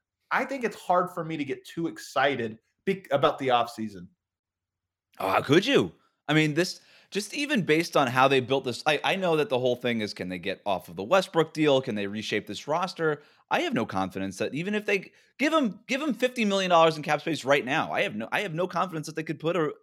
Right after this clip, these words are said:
Speaker 2: a, the right roster around LeBron and Anthony Davis in the first place. I mean,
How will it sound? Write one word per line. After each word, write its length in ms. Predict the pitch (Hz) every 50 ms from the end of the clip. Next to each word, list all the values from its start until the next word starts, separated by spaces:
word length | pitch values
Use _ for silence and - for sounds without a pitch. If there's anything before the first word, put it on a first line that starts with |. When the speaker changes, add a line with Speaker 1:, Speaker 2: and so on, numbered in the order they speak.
| -
Speaker 2:
a, 180 | 127 147 135 123 - 143
the 120 | 131 143
right 220 | 135 143 151 -
roster 380 | 139 139 143 156 156 - 156 147
around 240 | 139 143 151 180 190
LeBron 400 | 185 143 139 135 131 131 131 127 - _ _ _ _ _ _ _ -
and 80 | 147 151
Anthony 300 | 151 147 - 170 156 147
Davis 340 | 143 147 147 139 139 - -
in 60 | 147
the 60 | 143
first 320 | - - - - - - -
place. 300 | - 123 104 95 - -
I 60 | -
mean, 200 | 143 143 143 135